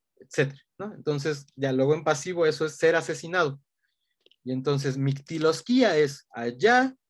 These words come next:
hubieran sido asesinados, allá debieron de haber sido asesinados, allá pudieron haber sido asesinados, una cosa así. Ese pudieron, debieron, etcétera,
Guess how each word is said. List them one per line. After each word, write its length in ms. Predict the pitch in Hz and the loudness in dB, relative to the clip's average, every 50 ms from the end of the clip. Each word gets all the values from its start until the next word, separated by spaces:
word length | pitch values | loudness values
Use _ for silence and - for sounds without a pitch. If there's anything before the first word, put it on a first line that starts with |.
| _ _ _ _ _ | _ _ _ _ _
hubieran 640 | 131 131 127 131 165 214 254 269 269 254 247 233 | -4 -4 -2 0 2 4 4 4 4 4 0 0
sido 280 | - - 208 208 202 196 | -4 -6 -2 0 0 0
asesinados, 960 | 180 - 165 143 139 - 170 190 214 196 175 147 147 196 262 254 - _ _ _ _ _ _ _ _ _ | 0 -4 -10 -12 -12 -8 0 2 2 2 4 2 0 -2 -2 -4 -10 _ _ _ _ _ _ _ _ _
allá 320 | _ - 123 120 135 190 220 | _ -10 -8 -2 0 2 4
debieron 560 | 214 190 160 156 190 226 247 247 240 240 226 | 4 4 4 4 4 4 6 6 4 4 4
de 60 | 185 | 2
haber 240 | 165 254 - 180 185 | 4 6 6 4 4
sido 260 | - - 180 165 160 | 2 -4 -4 -2 -2
asesinados, 840 | 156 - - 147 139 147 160 165 175 180 175 170 160 160 165 - - _ _ _ _ _ | -4 -4 -8 -12 -12 -12 -4 0 2 2 4 4 4 4 2 0 -10 _ _ _ _ _
allá 380 | 127 131 131 156 190 190 190 | -6 -4 0 0 0 0 0
pudieron 540 | _ 175 156 151 170 202 233 240 233 226 208 | _ -4 -4 2 4 4 6 6 4 2 2
haber 280 | 175 151 147 160 160 160 | 2 2 2 2 0 0
sido 240 | - - 156 160 151 | -4 -8 -6 -6 -6
asesinados, 760 | - - - - - 156 156 160 156 151 156 170 165 - _ _ | -6 -8 -16 -16 -16 -8 -2 -2 0 0 0 -2 -2 -6 _ _
una 280 | 139 139 139 139 131 139 | -8 -4 -2 -2 -2 -2
cosa 260 | - 123 - - 143 | -6 -8 -6 -6 -6
así. 320 | 139 - 175 180 214 - _ _ _ _ _ _ _ _ _ _ _ _ | -6 -4 -6 -6 -6 -8 _ _ _ _ _ _ _ _ _ _ _ _
Ese 320 | - 160 185 202 - 220 202 | 4 4 4 6 6 2 0
pudieron, 600 | - 170 160 160 196 208 208 214 208 202 196 175 | 0 -4 -2 2 4 4 6 6 4 2 2 2
debieron, 600 | 151 147 143 160 175 180 190 185 175 165 165 151 | 2 2 2 2 2 2 4 4 2 0 0 -2
etcétera, 680 | 131 135 - - 127 127 135 139 131 139 147 - - | -4 -6 -4 -4 -4 -4 -2 -2 -2 -2 -2 -4 -6